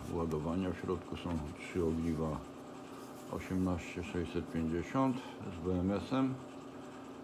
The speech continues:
No, jakiś tam tra-, trofejny, że tak powiem, moduł, e, Bluetooth wymontowany z jakiejś hulajnogi. Po włączeniu zasilania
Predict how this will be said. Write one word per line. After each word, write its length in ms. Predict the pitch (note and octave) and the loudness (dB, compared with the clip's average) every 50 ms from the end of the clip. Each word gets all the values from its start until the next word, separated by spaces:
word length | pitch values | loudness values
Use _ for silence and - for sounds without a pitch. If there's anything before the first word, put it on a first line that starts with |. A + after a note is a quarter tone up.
| - - - - - | -12 -12 -10 -6 -4
No, 140 | - B2 B2 | 0 2 2
jakiś 360 | A#2 G#2 F#2+ - F#2 F2+ - | 2 2 0 -2 -6 -6 -4
tam 260 | - G2+ F#2+ F#2 F2 E2 E2 - - - - - - | 0 2 4 4 4 2 -2 -6 -10 -10 -8 -4 0
tra-, 220 | F#2+ F#2 F#2 E2 E2 - - - | 4 4 4 4 2 -4 -8 -6
trofejny, 600 | - - G#2 F#2+ F2+ - B2 A2+ G#2 F#2+ F#2+ G2 | 0 0 2 4 8 10 12 12 12 12 10 8
że 120 | F2 E2+ E2 | 6 4 2
tak 160 | - - E2+ | 2 2 0
powiem, 440 | - - - - F2+ E2+ F2+ F2+ F2+ | 0 0 -2 0 2 4 6 6 6
moduł, 380 | F2+ F2+ F2 E2 F2+ F2 F2 | 6 6 6 6 6 6 6
e, 640 | E2+ D#2+ D#2 D2 - B1 B1 C2 C#2+ D2+ D2+ D#2 D#2 | 4 2 0 -4 -4 -4 -4 -2 -2 -2 0 0 0
Bluetooth 520 | D#2 D#2+ E2 E2+ E2+ D#2 - - F2 E2+ E2 D#2+ D2+ - - - - - - - - - - - - - - - - - - | 0 2 2 2 2 0 2 2 2 2 2 0 -4 -6 -10 -12 -12 -12 -12 -12 -12 -12 -12 -12 -12 -12 -12 -12 -10 -6 -2
wymontowany 680 | E2+ E2+ E2 E2+ E2+ E2 E2+ D#2+ D#2 D#2+ D#2+ D#2+ D#2 | 0 0 2 2 2 2 2 2 2 2 2 2 2
z 40 | D2 | 2
jakiejś 280 | D2 D2 - - D2+ - | 0 -2 -2 -4 -6 -4
hulajnogi. 800 | - - F2+ E2 D#2 D#2 D#2+ D#2+ D#2+ E2 E2+ G2 B2 B2 A#2 A2+ G#2 G2 F2+ - - - | -2 0 2 2 4 4 4 4 4 4 4 4 4 4 4 2 -2 -4 -6 -6 -6 -4
Po 80 | F2 F2 | -2 -2
włączeniu 580 | E2 E2 E2+ E2 D#2+ - F2 E2+ E2+ E2 D#2+ E2 E2 | 0 0 0 0 0 0 0 0 0 0 0 0 0
zasilania 560 | D2+ D2+ - F2 D#2+ D#2+ D#2+ E2 E2+ E2 D#2+ | 0 0 -2 -2 0 0 2 2 2 2 2